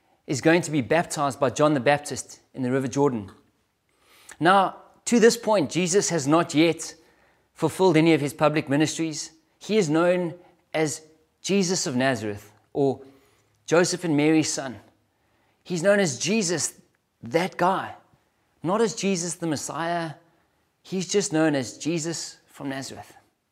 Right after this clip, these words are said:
John recognizes who he is, and he's like, "I've been preparing a way for this man."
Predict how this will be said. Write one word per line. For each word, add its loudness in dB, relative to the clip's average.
John 8
recognizes 4
who 0
he 6
is, 10
and 2
he's 0
like, 0
"I've -4
been -2
preparing -2
a 0
way 4
for 0
this 2
man." -6